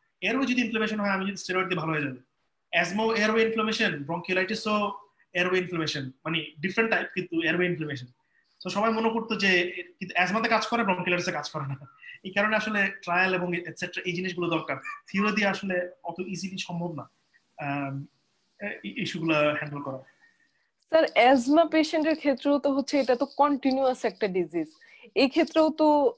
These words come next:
Speaker 2: স্টেরয়েডের ইউজ আছে, এই ক্ষেত্রে কোনো effect হয়? এই ক্ষেত্রেও কি, like, একটা ডক্টরের সুপারভিশনে থাকতে হয় কিনা সব সময়?
Speaker 1: হ্যাঁ, হ্যাঁ, হ্যাঁ, of, of course একটা ডক্টরের সুপারভিশনে থাকতে হবে। এই জন্য steroid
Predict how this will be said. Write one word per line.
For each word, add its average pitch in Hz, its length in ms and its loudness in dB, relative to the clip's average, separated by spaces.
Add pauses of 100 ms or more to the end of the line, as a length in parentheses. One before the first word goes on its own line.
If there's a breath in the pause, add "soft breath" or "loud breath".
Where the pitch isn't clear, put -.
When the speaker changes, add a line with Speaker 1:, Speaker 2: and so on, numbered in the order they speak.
Speaker 2:
স্টেরয়েডের 220 680 2
ইউজ 185 260 -4
আছে, 180 280 -6 (100)
এই 285 180 0
ক্ষেত্রে 311 340 -4
কোনো 302 200 -6
effect 285 460 -6
হয়? 320 120 6
এই 208 120 0
ক্ষেত্রেও 262 440 -2
কি, 269 120 -6
like, 240 320 2
একটা 226 240 -2
ডক্টরের 226 540 0
সুপারভিশনে 233 680 0
থাকতে 240 380 0
হয় 208 160 -4
কিনা 175 280 -6
সব 180 200 -10
সময়? - 320 -14
Speaker 1:
হ্যাঁ, 139 160 -6 (220)
হ্যাঁ, 156 240 -2 (160)
হ্যাঁ, - 180 -8 (120)
of, 180 120 -2
of 196 260 -14
course - 280 -6
একটা 190 180 0
ডক্টরের 180 180 -6
সুপারভিশনে 165 400 -6
থাকতে 147 240 -16
হবে। 123 80 -16 (340 loud breath)
এই 175 60 -6
জন্য 247 300 -2
steroid 233 380 -2